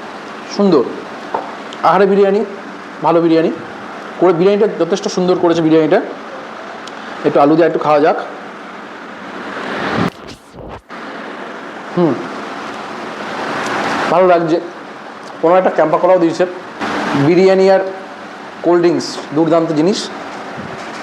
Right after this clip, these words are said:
আমি পুরো বিরিয়ানিটা শেষ করি, ততক্ষণে আপনারা like, comment,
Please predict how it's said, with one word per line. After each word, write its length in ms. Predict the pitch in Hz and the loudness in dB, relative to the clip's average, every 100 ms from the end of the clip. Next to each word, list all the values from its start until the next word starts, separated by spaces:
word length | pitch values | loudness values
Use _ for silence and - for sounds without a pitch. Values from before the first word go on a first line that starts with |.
| - - - - - - - - - - - - - - - - - - - - - | -10 -10 -8 -6 -4 -4 -2 -2 -2 -2 0 -2 -2 -2 -2 -2 -2 -4 -4 -2 0
আমি 100 | 151 170 | 2 6
পুরো 100 | 180 170 | 4 6
বিরিয়ানিটা 260 | 165 170 170 | 4 4 2
শেষ 100 | 165 - | 0 2
করি, 120 | 165 202 - - - - - - | 2 2 -4 -10 -12 -12 -10 0
ততক্ষণে 340 | 151 170 180 170 | 2 4 4 4
আপনারা 220 | 170 170 185 - - - - - 147 | 4 4 4 0 -10 -14 -14 -6 2
like, 200 | 156 170 - | 4 4 2
comment, 260 | 165 196 | 2 2